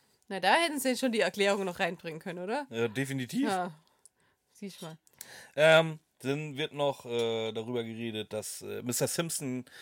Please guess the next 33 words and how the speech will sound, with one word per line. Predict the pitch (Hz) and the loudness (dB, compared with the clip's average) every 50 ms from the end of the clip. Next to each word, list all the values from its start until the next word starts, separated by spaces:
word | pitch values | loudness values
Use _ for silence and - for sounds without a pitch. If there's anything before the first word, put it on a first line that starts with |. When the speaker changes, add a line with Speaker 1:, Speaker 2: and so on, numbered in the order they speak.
| - - - | -18 -8 0
Speaker 2:
das | - 202 214 | 2 2 2
ist | 233 220 - | 2 0 -2
definitiv | 226 196 208 196 185 160 - 208 208 - | -2 -2 0 -2 -2 -2 -4 -8 -6 -4
einer | 196 202 208 185 | -2 0 0 0
von | - 196 190 | 0 -2 -2
den | 185 175 | 0 0
Gästen, | 185 175 - - 175 170 - - - - - - | 0 -2 -2 -4 -10 -12 -14 -16 -20 -20 -20 -8
das | - 127 135 | -6 -4 -4
ist | 147 135 123 | -4 0 2
ja | 131 123 | 2 4
ein | 123 123 117 - | 4 2 -2 4
ganz | - 143 151 170 175 165 - - | 8 8 10 8 8 4 -2 -4
ein | 127 | -4
feiner | - - - 110 107 104 104 104 107 | -6 -4 -2 0 0 2 2 2 0
Kerl, | - - 113 104 101 107 135 165 - _ _ _ - - - - | 0 0 2 2 4 4 2 0 -2 _ _ _ -20 -20 -20 -8
aber | - - 120 131 123 | -6 -2 0 0 0
sehr, | 107 120 135 139 131 | 2 4 6 6 6
sehr | 117 123 110 | 6 4 -2
geschwätzig. | 110 107 - - 127 120 - - 101 95 - - - _ _ _ _ _ _ _ _ - | -2 -4 -2 0 0 0 0 -2 -8 -8 -12 -14 -20 _ _ _ _ _ _ _ _ -10
Speaker 1:
Mhm. | 233 233 233 233 262 330 381 - - - _ _ - | -8 -6 -4 -4 -4 -6 -8 -12 -14 -16 _ _ 0
Speaker 2:
Also | - 147 156 151 | 0 2 6 8
weißt, | 196 226 - - 170 127 135 | 6 6 6 2 -6 0 2
weißt, | 170 214 - - | 2 2 2 -2
mit | - 185 165 156 | -6 -6 -2 -2
wem | 185 185 | 0 2
der | 190 170 | 2 0
sich | 156 143 147 | 0 -2 -6
richtig | 185 185 180 | -8 -8 -8
gut | 180 185 | -8 -2
verstehen | 180 165 - - 165 165 156 | 0 0 0 0 -6 -4 -2
würde? | 127 110 110 131 165 - _ _ _ _ _ _ _ _ _ _ _ _ _ _ _ _ _ _ _ _ _ _ | 0 0 0 0 -2 -2 _ _ _ _ _ _ _ _ _ _ _ _ _ _ _ _ _ _ _ _ _ _
Speaker 1:
Mit | - 202 190 - | -14 -14 -12 -10
Amanda? | - 185 185 180 185 214 269 339 | -8 -8 -6 -6 -6 -6 -6 -8